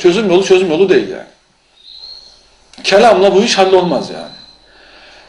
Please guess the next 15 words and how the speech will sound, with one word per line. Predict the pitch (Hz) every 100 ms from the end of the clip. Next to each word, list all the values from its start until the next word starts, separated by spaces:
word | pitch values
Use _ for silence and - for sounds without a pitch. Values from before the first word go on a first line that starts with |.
| -
Yani | 170 185 185
kelamı | - 190 214 247
mükemmel | 247 - 226 226 262 240
bilen | 180 175 190
ve | 196
doğru | 196 233
fikirlere | 202 202 208 180 170
sahip | 170 170 170
olan | 170 160 170
bir |
adam | 180 185 202
mıymıntı | 202 202 202 185
mıymıntı | 147 156 143 135 202
oturuyor | 214 214 233 185
evinde. | 120 110 110 101